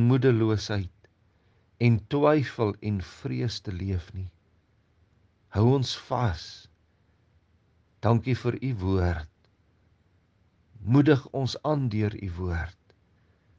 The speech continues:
Gee ons sekerheid deur U woord, sodat ons elke dag sal weet, U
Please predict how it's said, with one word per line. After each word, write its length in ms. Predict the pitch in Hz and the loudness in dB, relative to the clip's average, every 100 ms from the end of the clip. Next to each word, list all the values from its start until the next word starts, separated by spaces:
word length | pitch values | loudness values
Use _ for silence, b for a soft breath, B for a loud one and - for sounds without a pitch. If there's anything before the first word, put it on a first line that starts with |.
| _ _ _ _ - | _ _ _ _ -10
Gee 260 | 120 113 | 2 2
ons 260 | 107 107 - | 4 2 0
sekerheid 720 | - 165 151 - 107 98 85 | 0 0 0 -2 -4 -4 -4
deur 240 | 95 92 | -6 -6
U 120 | - 90 | -6 -8
woord, 640 | 85 85 78 82 - _ _ _ _ _ _ _ _ _ _ _ | -6 -6 -6 -10 -16 _ _ _ _ _ _ _ _ _ _ _
sodat 280 | 107 101 95 | -4 -4 -4
ons 140 | 101 - _ | -6 -6 _
elke 440 | 143 135 127 143 | 6 6 0 -10
dag 320 | 123 113 113 | -2 -2 -2
sal 240 | - 131 110 | -4 -6 -6
weet, 340 | 90 87 85 - _ _ _ _ _ _ _ _ _ _ _ _ _ _ _ _ _ | -6 -6 -6 -8 _ _ _ _ _ _ _ _ _ _ _ _ _ _ _ _ _
U 100 | - | -2